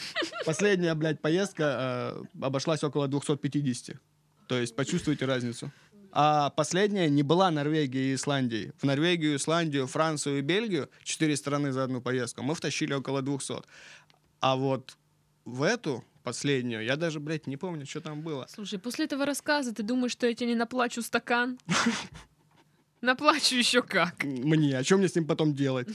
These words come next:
Speaker 1: Обмазываться и бегать довольным? Смотри, я бабу до слез довел. У, охуенно!
Speaker 2: Она наплакала целый стакан.
Speaker 1: Я могу тебе целый стакан накончать, хочешь?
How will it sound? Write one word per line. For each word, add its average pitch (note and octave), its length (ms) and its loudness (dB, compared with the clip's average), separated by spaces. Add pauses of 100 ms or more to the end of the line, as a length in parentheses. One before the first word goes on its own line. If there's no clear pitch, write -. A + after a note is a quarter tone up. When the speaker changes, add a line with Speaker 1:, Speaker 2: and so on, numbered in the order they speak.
(140)
Speaker 1:
Обмазываться D#3+ 760 0 (260)
и - 40 -6
бегать F#3 380 2
довольным? D3 520 2 (380)
Смотри, A#3 300 4
я A#3+ 100 8
бабу B3 240 4
до A#3 120 4
слез A3+ 280 4
довел. G3 320 2
У, B4 600 4
охуенно! F4 720 2
Speaker 2:
Она D4+ 140 2
наплакала C#4 540 0
целый C4 280 -2
стакан. - 460 -10 (1600)
Speaker 1:
Я F3 140 4
могу G#3 180 0
тебе G#3+ 140 2
целый G3 240 -2
стакан F#3 280 -2
накончать, D#3 560 0
хочешь? F#3+ 240 0